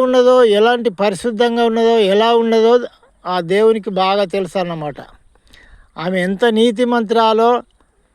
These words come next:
దేవునికి భయము భక్తి కలిగి ఎలాంటిగా దేవునిలో ముందుకు నడుస్తున్నదో దేవునికి తెలుసు.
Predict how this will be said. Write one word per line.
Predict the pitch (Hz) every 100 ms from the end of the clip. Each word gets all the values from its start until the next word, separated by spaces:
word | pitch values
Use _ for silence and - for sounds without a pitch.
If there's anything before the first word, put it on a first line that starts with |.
| _ _ _ _ _ _ 147
దేవునికి | 185 247 254 208 247 214 160
భయము | 196 233 247 226 185
భక్తి | 190 - 220
కలిగి | 240 233 226 233 226 202
ఎలాంటిగా | 202 226 240 233 240 233 233 220 _ _ _ _ _ - _ - 151
దేవునిలో | 208 247 247 240 240 240 214
ముందుకు | 208 240 240 240
నడుస్తున్నదో | 233 - 220 226 226 262 277 _ _ _ _ _ _ _ - _ 170 185
దేవునికి | 262 285 277 220
తెలుసు. | 277 269